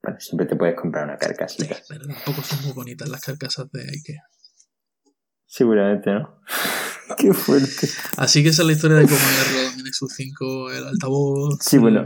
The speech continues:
Speaker 2: micrófono.
Speaker 1: arreglado.
Speaker 2: Oye, funciona.
Speaker 1: <laughs> Si es, si, si es suficiente para ti.
Speaker 2: Funciona perfectamente. Es suficiente.
Speaker 1: Muy bien.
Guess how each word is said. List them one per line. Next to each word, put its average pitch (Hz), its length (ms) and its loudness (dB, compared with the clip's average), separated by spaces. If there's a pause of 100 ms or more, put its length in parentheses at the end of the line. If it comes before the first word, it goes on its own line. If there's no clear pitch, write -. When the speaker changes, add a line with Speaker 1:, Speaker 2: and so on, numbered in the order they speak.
Speaker 2:
micrófono. 135 340 -4
Speaker 1:
arreglado. 95 600 4
Speaker 2:
Oye, 165 240 6
funciona. 147 580 -2 (540)
Speaker 1:
<laughs> 294 1900 0
Si 113 80 6
es, 104 220 2
si, 98 200 0
si - 140 2
es 110 140 4
suficiente 110 560 4
para 92 260 2
ti. - 300 2 (320)
Speaker 2:
Funciona 151 320 0
perfectamente. 147 520 2 (580)
Es 156 200 4
suficiente. 151 440 4 (160)
Speaker 1:
Muy 101 220 0
bien. 95 280 0